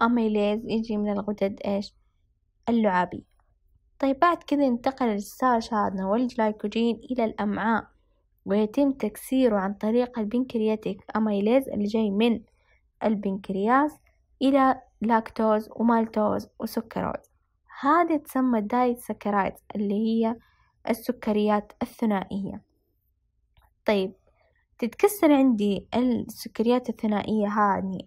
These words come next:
أو الدايسكرايدز عن طريق إنزيمات. اللاكتوز له إنزيم خاص اسمه لاكتيز يكسر لي اللاكتوز إلى جلوكوز وجلوكوز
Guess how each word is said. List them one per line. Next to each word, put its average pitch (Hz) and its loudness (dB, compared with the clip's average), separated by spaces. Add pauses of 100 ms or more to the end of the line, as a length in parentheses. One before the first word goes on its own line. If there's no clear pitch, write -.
أو 226 2
الدايسكرايدز 220 0
عن 202 -2
طريق 214 -2 (100)
إنزيمات. 220 0 (920)
اللاكتوز 269 4
له 240 2
إنزيم 208 2
خاص 294 4
اسمه 240 -2
لاكتيز 214 -2
يكسر 240 -2
لي 196 0
اللاكتوز 254 0 (120)
إلى 208 0
جلوكوز 254 2 (340)
وجلوكوز 240 2